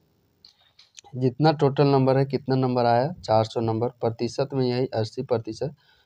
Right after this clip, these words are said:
चूँकि जेक में टोटल पाँच सौ नंबर का होता है, पाँच सौ में चार सौ आए, यानी कि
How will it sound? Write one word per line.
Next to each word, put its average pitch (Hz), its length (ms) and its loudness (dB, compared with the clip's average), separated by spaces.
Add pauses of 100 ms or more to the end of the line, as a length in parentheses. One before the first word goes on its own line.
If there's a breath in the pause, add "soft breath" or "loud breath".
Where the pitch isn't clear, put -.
(180)
चूँकि 151 280 0
जेक 135 260 2
में 143 160 0
टोटल 139 320 0 (100)
पाँच 117 240 0
सौ 127 100 -4
नंबर 113 280 0
का 113 120 0
होता 113 260 0
है, 131 60 -2
पाँच 113 320 0
सौ 123 100 -10
में 117 140 -2
चार 110 240 0
सौ 117 180 -4
आए, 113 200 2
यानी 113 300 0
कि 151 200 -8